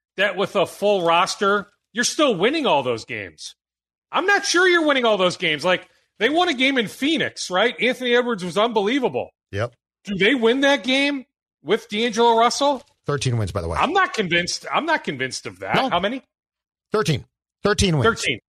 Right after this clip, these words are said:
Speaker 2: Thirteen wins
Speaker 1: So,
Speaker 2: right now.
Speaker 1: do
Speaker 2: After
Speaker 1: they
Speaker 2: last night.
Speaker 1: have, and, and last night was close to, you know, uh, the full complement.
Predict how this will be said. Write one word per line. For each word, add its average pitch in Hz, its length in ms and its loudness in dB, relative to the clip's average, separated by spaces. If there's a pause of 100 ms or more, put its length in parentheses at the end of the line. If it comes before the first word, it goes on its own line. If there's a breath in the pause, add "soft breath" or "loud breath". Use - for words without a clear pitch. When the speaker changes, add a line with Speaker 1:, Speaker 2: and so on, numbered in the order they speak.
Speaker 2:
Thirteen 170 260 -2
wins 139 100 2
Speaker 1:
So, 233 100 6
Speaker 2:
right 202 80 2
now. 85 80 -4 (640)
Speaker 1:
do - 80 -8
Speaker 2:
After 208 120 2
Speaker 1:
they 240 60 4
Speaker 2:
last 233 120 4
night. 214 60 4
Speaker 1:
have, 208 300 2
and, 202 220 0
and 214 180 -2
last 240 280 0
night 233 140 0
was 175 120 -4
close 240 360 0
to, 151 240 0 (440)
you 202 140 -6
know, 151 260 0
uh, 156 360 -10
the 165 120 -6
full 190 200 -4
complement. 151 640 0